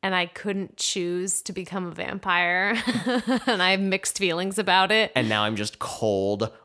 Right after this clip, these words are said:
Speaker 2: all the time.
Speaker 1: <laughs>
Speaker 2: Uh, yeah, so Bella arrives at the Cullens, um, and they have this big, great party for her.
Speaker 1: Yes.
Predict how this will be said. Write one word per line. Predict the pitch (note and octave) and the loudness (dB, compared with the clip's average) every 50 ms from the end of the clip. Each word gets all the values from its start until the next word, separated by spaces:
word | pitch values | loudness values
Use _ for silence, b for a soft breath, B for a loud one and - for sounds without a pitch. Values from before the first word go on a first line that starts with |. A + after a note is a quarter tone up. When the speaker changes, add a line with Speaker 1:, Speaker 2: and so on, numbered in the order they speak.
| B _ | B _
Speaker 2:
all | A#2+ A2+ G#2+ G#2+ G#2+ | 4 4 6 4 4
the | G#2+ A#2 A2 | 2 0 0
time. | - - A#2 F2+ F2+ G#2 F#2+ A2 - A2 G2+ | 0 -2 -2 0 0 0 0 2 2 2 2
Speaker 1:
<laughs> | - D#3 F4+ E4+ - E4+ E4 D#4 - D4 B3+ - - A#3 - G3+ - _ _ _ _ _ _ _ _ _ _ _ _ B B B B B B B B B | 2 2 2 2 4 4 2 4 2 0 -2 0 -4 -8 -8 -8 -14 _ _ _ _ _ _ _ _ _ _ _ _ B B B B B B B B B
Speaker 2:
Uh, | A2+ A2 G#2+ G#2 G2+ F2 | 0 2 2 2 2 2
yeah, | A#2 A2+ G#2+ G#2 | 2 0 0 0
so | - - B2 A2+ | 0 0 0 0
Bella | G#2 A2+ A2 A2 A2+ - | 2 2 2 2 2 0
arrives | G#2 A2 G#2+ G2 G2+ F#2+ | 0 0 0 -2 -2 -4
at | F#2 E2+ | -10 -12
the | F2 | -12
Cullens, | - - G2 F#2 F2+ F2+ E2 D#2+ E2 E2+ E2+ F2 - - - b b b b b b b b _ | -6 -4 -4 -2 -2 -2 -4 -4 -6 -8 -8 -8 -8 -10 -12 b b b b b b b b _
um, | G#2+ G#2+ G#2 G2 G2 F#2+ F#2 F#2 F#2 F#2 F2+ F2+ - - _ _ _ _ _ _ - - _ _ _ _ | -2 0 0 0 0 0 -2 -2 -4 -6 -6 -8 -10 -14 _ _ _ _ _ _ -20 -20 _ _ _ _
and | G#2 G#2 G2 G2 G2 F#2+ G2 F#2+ | -2 -2 0 0 -2 -2 -2 -2
they | G2+ | -4
have | F#2+ A2+ G#2+ G2+ G2 | -2 -2 -4 -4 -4
this | G2+ G2 - | -6 -8 -8
big, | - _ _ - F#3+ F#3+ F#3+ E3 | -12 _ _ 0 0 0 0 -4
great | A#2+ C3 D3 C3+ B2+ - | -4 0 0 0 0 -2
party | - - F#2+ F#2+ F#2+ F#2+ F#2 | -6 -6 -6 -6 -6 -8 -8
for | - - G#2 | -6 -6 -6
her. | G2 G2+ F#2+ F#2 F2+ F2 E2+ E2+ F2 - | -4 -4 -4 -2 -2 -2 -4 -6 -6 -8
Speaker 1:
Yes. | - F#3 D#3 - - - - - | -6 -6 -6 -6 -6 -8 -12 -12